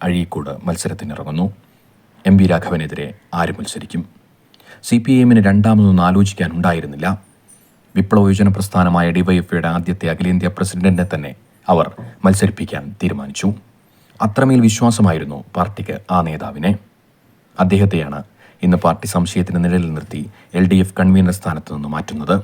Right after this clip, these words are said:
സാക്ഷാൽ ഇ പി ജയരാജനെ. പാർട്ടിക്ക് വേണ്ടി എതിരാളികളുടെ വെടിയുണ്ട ഏറ്റുവാങ്ങേണ്ടി വന്ന നേതാവ് കൂടിയാണ് സാക്ഷാൽ ഇ പി ജയരാജൻ. ആദ്യ അംഗത്തിൽ ആയിരത്തി അറുന്നൂറ് വോട്ടുകൾക്ക് കഷ്ടിച്ച്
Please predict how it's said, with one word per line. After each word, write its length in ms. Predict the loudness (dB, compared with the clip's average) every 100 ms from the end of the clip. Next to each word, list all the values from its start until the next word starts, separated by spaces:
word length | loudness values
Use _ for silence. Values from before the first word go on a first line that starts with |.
| -6 _ _ _ _ _ -6
സാക്ഷാൽ 420 | -2 -2 -6 -12 -14 _
ഇ 80 | -2
പി 180 | -2 -4
ജയരാജനെ. 520 | -8 -10 -10 -10 -4 -4 -6 _ _ _ _ _ _ -2
പാർട്ടിക്ക് 380 | -2 -2 -2 2
വേണ്ടി 240 | 4 4
എതിരാളികളുടെ 540 | 2 2 2 2 2 2
വെടിയുണ്ട 400 | 2 4 4 4
ഏറ്റുവാങ്ങേണ്ടി 600 | 2 0 0 2 2 0
വന്ന 180 | -2 -4
നേതാവ് 300 | -2 -2 -4
കൂടിയാണ് 440 | -4 -8 -8 -10 -12 -16 _ _ -10
സാക്ഷാൽ 340 | -10 -10 -14 -14 -10
ഇ 60 |
പി 160 | -8 -8 -10
ജയരാജൻ. 380 | -12 -12 -6 -6 -8 _ _ _ _ _ _ -2
ആദ്യ 360 | -2 2 2
അംഗത്തിൽ 340 | 2 0 -2 -4 -4
ആയിരത്തി 400 | -2 2 2 2
അറുന്നൂറ് 400 | 0 2 0 0 -2
വോട്ടുകൾക്ക് 460 | -4 -6 -6 -6
കഷ്ടിച്ച് 440 | -8 -8 -8 -8